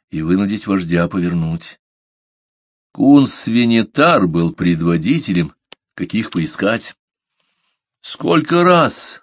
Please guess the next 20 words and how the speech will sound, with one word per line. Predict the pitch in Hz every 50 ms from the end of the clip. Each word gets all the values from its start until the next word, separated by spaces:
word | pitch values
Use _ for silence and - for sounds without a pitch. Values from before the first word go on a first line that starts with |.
| _ -
они | - 90 104 139 175 170
под | 160 120 104 101
его | 95 101 135 175 165
началом | 143 131 120 - 175 170 165 151 139
вершили | 131 131 120 107 - - 123 113 104
дела, | 90 101 104 98 104 107 98 85 _ - - - - - - - -
о | 87 85
которых | 95 87 87 87 82 -
не | 90 90
стыдно | 82 - - - - - 131 127 135 147 143
будет | 135 139 131 131 -
когда-нибудь | 110 113 98 110 107 104 101 98 95
рассказывать | 98 90 87 - - - 90 85 82 82 80 - -
внукам. | 82 78 78 82 82 - - - _ _ _ _ _ _ _ _ _ _ _ _ _ _ _ _ _ - - - -
Сколько | - - - - 170 165 147 135 147
раз | 156 160 156 -
сокрушали | - 113 - 143 135 - 139 135 135
врага, | 120 110 117 113 98 98 107 113 113 110 -
захватывая | - 90 85 101 - - 87 92 101 98 - 90 87 90 90
добычу. | 85 87 80 78 98 104 98 - - - -